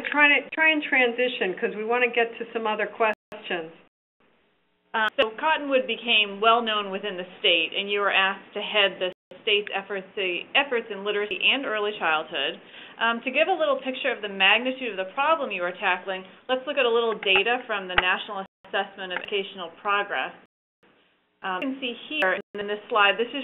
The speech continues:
Speaker 2: showing just fourth grade reading, and you can see over about the past decade, there really hasn't been much change, um, for the state. So the state has been fairly flat, um, in improving its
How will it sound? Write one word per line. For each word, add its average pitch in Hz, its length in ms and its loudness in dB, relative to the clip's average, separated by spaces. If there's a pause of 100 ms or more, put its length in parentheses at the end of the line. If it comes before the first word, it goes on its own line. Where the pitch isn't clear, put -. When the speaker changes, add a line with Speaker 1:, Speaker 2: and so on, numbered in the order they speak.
Speaker 2:
showing 233 340 0
just 269 300 0
fourth 262 320 4
grade 240 260 2
reading, 185 480 -2
and 202 100 -10
you 208 120 -8
can 226 200 -10
see 220 220 -4 (340)
over 330 220 0
about 269 320 4
the 240 80 0 (100)
past 247 380 2
decade, 277 460 2
there 220 120 0
really 262 300 2
hasn't 240 340 -2
been 202 220 -2
much 208 160 0 (240)
change, 175 440 -2 (180)
um, 175 360 0 (380)
for 226 200 4
the 208 80 -2 (100)
state. 170 360 2
So 196 100 -4
the 190 200 -6
state 214 220 2
has 202 180 -4
been 180 300 -8
fairly 208 380 0 (100)
flat, 196 400 2 (100)
um, 175 340 -2
in 185 140 -8
improving 202 600 -6
its 180 100 -6